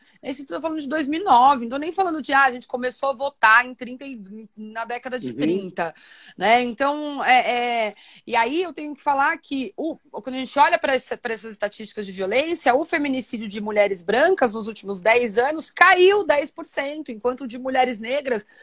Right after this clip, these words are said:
Speaker 1: aumentou mais de cinquenta por cento,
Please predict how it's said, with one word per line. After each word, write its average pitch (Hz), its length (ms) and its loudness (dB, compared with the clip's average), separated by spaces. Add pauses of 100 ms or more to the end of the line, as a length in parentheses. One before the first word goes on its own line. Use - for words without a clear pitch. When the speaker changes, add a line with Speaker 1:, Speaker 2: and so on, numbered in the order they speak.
(140)
Speaker 1:
aumentou 269 840 4
mais 214 380 0
de 254 100 -14
cinquenta 269 480 -8
por 240 160 -12
cento, 208 640 -6